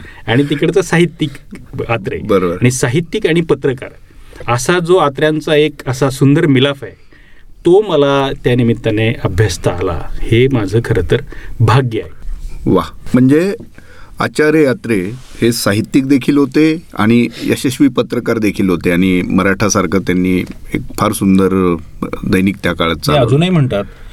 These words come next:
Speaker 2: लोकांना अजूनही खेडोपाड्यात माहिती आहे बरं, की झुंजार पत्रकार म्हटलं की आचार्य आत्रे, असं आपसूक ते एकमेकाला जोडलेलं आहे.
Speaker 1: बरोबर. अ, श्रीरंग,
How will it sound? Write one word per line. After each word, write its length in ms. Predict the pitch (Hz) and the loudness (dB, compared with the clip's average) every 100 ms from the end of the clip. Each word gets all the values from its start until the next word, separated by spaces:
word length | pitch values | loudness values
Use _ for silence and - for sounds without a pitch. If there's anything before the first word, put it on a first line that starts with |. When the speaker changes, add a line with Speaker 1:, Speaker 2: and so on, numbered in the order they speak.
| - - - | -16 -14 -2
Speaker 2:
लोकांना 340 | 117 123 151 156 | 0 2 2 2
अजूनही 240 | 143 170 | 0 0
खेडोपाड्यात 420 | 175 160 165 170 | 0 0 0 0
माहिती 220 | 165 147 175 | 2 2 2
आहे 100 | 165 | 0
बरं, 140 | 127 - - - - | -2 -6 -10 -10 -2
की 100 | 143 | 2
झुंजार 400 | 131 139 156 202 202 _ - | 4 6 6 4 0 _ -10
पत्रकार 380 | 151 180 190 | -6 -2 0
म्हटलं 240 | 180 175 185 | 0 0 0
की 80 | 185 | 2
आचार्य 320 | 147 131 113 | 2 2 2
आत्रे, 200 | 90 98 | 0 -4
असं 200 | 95 143 | -2 0
आपसूक 340 | 127 - 185 175 | 0 -2 -2 0
ते 40 | 180 | 0
एकमेकाला 380 | 143 156 151 156 | 0 0 2 2
जोडलेलं 400 | 127 117 110 104 | 2 2 2 2
आहे. 100 | 90 | 2
Speaker 1:
बरोबर. 260 | 85 80 85 - - - - - - - - 131 | 2 0 -2 -4 -6 -6 -6 -8 -6 -4 0 2
अ, 180 | 135 135 | 2 2
श्रीरंग, 500 | 131 160 180 156 143 | 0 0 2 2 -2